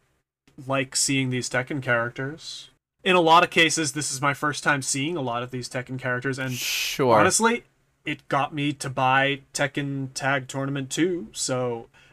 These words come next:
Speaker 1: I guess Cross Tekken kinda did its job in that sense. I
Speaker 2: That's fair.
Speaker 1: got into Tekken because of it.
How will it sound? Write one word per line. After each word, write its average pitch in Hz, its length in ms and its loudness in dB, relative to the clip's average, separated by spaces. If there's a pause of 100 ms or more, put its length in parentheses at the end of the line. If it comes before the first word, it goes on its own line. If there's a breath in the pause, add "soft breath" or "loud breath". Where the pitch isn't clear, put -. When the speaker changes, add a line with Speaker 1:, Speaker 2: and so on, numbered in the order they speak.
(100)
Speaker 1:
I 147 80 2
guess 175 240 4
Cross 180 300 6
Tekken 180 300 4
kinda 170 220 2
did 165 180 2
its 170 140 -2
job 156 300 4
in 143 80 -4
that 156 200 -4
sense. 156 440 -4
I 143 240 0
Speaker 2:
That's 165 340 0
fair. 107 220 2
Speaker 1:
got 113 120 2
into 151 220 -4
Tekken 175 400 0
because 147 320 -2
of 139 100 -2
it. 180 120 0